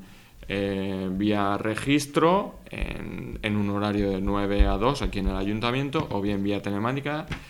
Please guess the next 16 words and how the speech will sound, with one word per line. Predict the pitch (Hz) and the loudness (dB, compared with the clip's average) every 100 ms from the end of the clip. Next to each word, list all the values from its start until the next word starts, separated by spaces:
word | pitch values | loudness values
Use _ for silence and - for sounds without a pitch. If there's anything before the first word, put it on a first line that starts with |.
| - - | -16 -8
bien | 87 95 | -4 0
vía | 98 104 | 2 2
registro | 104 104 - 104 104 101 | 2 -2 -2 -2 0 0
digital, | 104 107 120 135 165 - - - - - | 0 0 2 2 2 -6 -14 -16 -8 -2
a | 104 | -2
cualquier | 101 101 92 104 101 104 104 104 - - | 0 -2 0 0 2 4 2 0 -6 -2
hora | 104 101 | 0 2
del | 98 95 95 | 0 -2 -4
día. | 87 85 - - - - - | -6 -8 -10 -14 -20 -16 -12
Al | 85 | -8
final | 92 95 | -4 -4
es | 95 | -2
lo | 104 | 0
bueno | 98 95 | 0 0
que | 95 | -2
tiene | 104 | -2